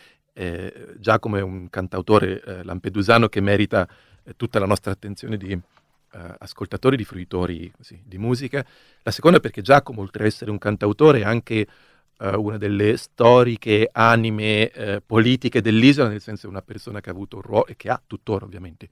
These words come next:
un ruolo fondamentale, eh, in molte, eh, attività, eh, politiche, militanti, eh, ma anche collettive, sia, eh, attraverso l'opera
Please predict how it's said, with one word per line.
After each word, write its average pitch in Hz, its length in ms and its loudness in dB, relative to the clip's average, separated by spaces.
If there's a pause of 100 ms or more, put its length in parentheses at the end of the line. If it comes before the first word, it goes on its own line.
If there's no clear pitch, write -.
(360)
un 104 120 -10
ruolo 113 220 6
fondamentale, 107 920 2 (380)
eh, 95 300 -4
in 95 80 -8
molte, 101 480 -8
eh, 101 280 -4
attività, 98 1080 0
eh, - 60 -20 (100)
politiche, 107 720 -2
militanti, 107 1080 0
eh, 98 440 -2
ma 95 200 -8
anche 98 240 -6
collettive, 110 920 0
sia, 120 480 2
eh, - 580 -14
attraverso 101 800 0
l'opera 101 500 2